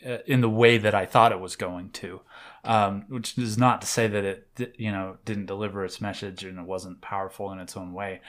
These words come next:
It just didn't hit the tones that I, that I expected it to hit. Uh, so I, I think my,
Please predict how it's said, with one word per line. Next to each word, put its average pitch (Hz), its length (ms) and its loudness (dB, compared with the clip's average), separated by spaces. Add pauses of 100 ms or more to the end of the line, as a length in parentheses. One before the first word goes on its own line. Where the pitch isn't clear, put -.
(240)
It 104 80 0
just 101 260 -6
didn't 107 320 2
hit - 300 -4
the 92 80 -12
tones 101 400 -4
that 95 140 -10
I, 90 120 -8 (360)
that 113 160 4
I 92 80 0
expected 98 640 -4
it 92 140 -12
to - 80 -18
hit. - 360 -6 (540)
Uh, 95 520 2
so 98 560 -2 (1120)
I, - 380 -6
I 135 120 6
think 123 300 2
my, 107 440 0